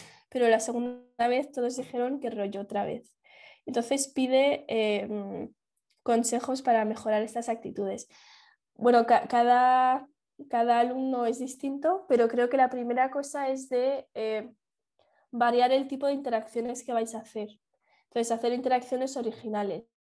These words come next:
Y esto es una de las gran desventajas de, de Book Club, es que tenéis muchísimos tipos de preguntas distintas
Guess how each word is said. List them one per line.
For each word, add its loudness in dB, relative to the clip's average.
Y -12
esto -8
es -10
una -2
de 2
las -6
gran -6
desventajas -6
de, 0
de 0
Book -2
Club, 0
es -8
que -8
tenéis -6
muchísimos -6
tipos -4
de -4
preguntas -4
distintas -6